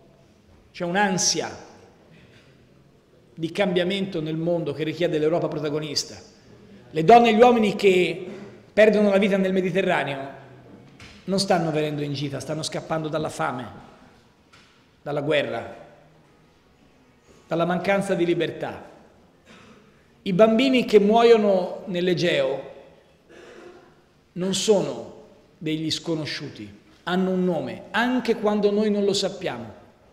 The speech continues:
Ci siamo commossi giustamente per il piccolo Aylan.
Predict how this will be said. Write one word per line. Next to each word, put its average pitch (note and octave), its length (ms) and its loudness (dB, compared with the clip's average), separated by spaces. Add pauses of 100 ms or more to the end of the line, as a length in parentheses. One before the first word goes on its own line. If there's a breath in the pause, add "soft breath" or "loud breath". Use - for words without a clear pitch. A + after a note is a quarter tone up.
(320)
Ci - 100 -12
siamo F#3+ 240 -2
commossi F3+ 560 -4
giustamente D#3+ 560 -6
per D3 140 -6
il C#3+ 80 -8
piccolo D#3+ 420 -6
Aylan. A#2 420 -10